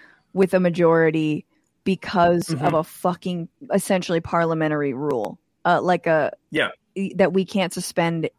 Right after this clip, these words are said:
Speaker 1: anything. Anyway, keep going.
Speaker 2: Yeah. Yeah. I mean, wor-, worth stating, one of the things you can do in a fifty fifty Senate with a fifty-one fifty majority, effectively, thanks to, to,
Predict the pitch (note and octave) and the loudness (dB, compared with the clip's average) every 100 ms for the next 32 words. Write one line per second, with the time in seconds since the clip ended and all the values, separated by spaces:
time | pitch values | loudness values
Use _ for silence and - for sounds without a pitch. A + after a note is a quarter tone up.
0 | - F#3 E3+ D#3+ - G3+ E3+ B2 - _ | 0 0 0 -4 -4 -2 -2 -4 -10 _
1 | - G#3 A3+ F3 F3 _ - _ _ _ | -8 0 2 2 -2 _ -20 _ _ _
2 | E3 E3+ - - _ F#3 D#3 A#2+ - - | 0 2 0 -8 _ 2 2 0 -6 2
3 | G#3 G#3 G3 G3 A3 F#3 G3+ - F#3 C#3+ | 4 4 2 2 2 4 2 4 0 0
4 | A#2 A#2+ F3+ G3+ F#3+ G3 F#3 E3+ C#3+ - | -2 -2 0 0 0 -2 -2 -4 -6 -6
5 | D#3 C#3+ B2 A#2 D3+ - - C3 B2+ A#2+ | -6 -4 -6 -8 -12 -18 -12 -8 -6 -6
6 | - D3+ D#3+ D#3 C#3+ D#3+ - B2+ C#3+ C3 | -4 -4 -4 -6 -4 -6 -4 -4 -4 -4
7 | B2 A#2 D3+ C#3+ C#3 C3+ C3+ C#3+ C3+ C3+ | -6 -6 -6 -4 -4 -4 -4 -4 -4 -4
8 | A#2+ A2+ A#2 A2+ A2+ - A2 B2 B2 B2+ | -6 -4 -4 -4 -6 -8 -10 -8 -6 -4
9 | - A2+ - A2 G2 B2+ A2 | -4 -8 -6 -6 -6 -4 -4